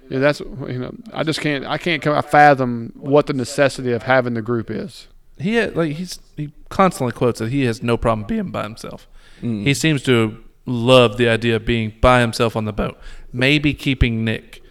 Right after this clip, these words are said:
Speaker 2: because for some reason he thinks Nick has some use later on.
Speaker 3: I mean, I think it's the thinking like an addict, you know, doing whatever it is to survive and throwing anyone else under the bus. But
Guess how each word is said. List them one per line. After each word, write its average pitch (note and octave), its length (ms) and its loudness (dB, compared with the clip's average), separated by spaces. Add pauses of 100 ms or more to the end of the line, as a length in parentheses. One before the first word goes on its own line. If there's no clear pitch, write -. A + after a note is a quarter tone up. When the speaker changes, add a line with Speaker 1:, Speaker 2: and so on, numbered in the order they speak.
(140)
Speaker 2:
because A2 200 -6
for - 80 -10
some B2 240 -2
reason A2+ 240 0
he A2+ 80 -2
thinks A2+ 360 -6
Nick A2+ 220 -6
has A2+ 220 -2
some A2+ 400 -4
use A2 360 -4
later G#2+ 280 -4
on. A#2 260 -8 (920)
Speaker 3:
I B2+ 60 -2
mean, B2+ 120 2
I B2+ 60 2
think C#3 220 2
it's C3+ 180 0
the B2 220 2
thinking C3+ 320 -2
like B2+ 140 0
an A#2 100 0
addict, A#2 380 -2
you G#2+ 100 -2
know, G#2+ 480 2 (260)
doing A#2 240 4
whatever A#2 400 6
it A2+ 80 6
is A2+ 240 2
to A#2 240 -2
survive G#2+ 680 0
and G#2 120 -8
throwing G#2+ 220 -2
anyone G#2 300 -2
else G#2 160 -4
under G2 180 -4
the G2 80 -4
bus. F#2+ 400 -2
But G#2+ 420 0